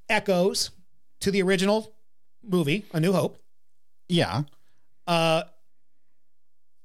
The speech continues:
Speaker 1: and I can't wait to hear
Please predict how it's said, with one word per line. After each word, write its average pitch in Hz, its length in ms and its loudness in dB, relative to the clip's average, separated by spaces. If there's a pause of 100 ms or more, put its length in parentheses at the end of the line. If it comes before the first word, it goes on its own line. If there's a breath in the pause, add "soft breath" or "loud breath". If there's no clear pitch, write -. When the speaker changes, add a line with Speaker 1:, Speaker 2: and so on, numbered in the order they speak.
(1040)
Speaker 1:
and 185 140 4
I 180 60 4
can't 214 360 -2
wait 202 500 0
to 175 80 -4
hear 160 480 2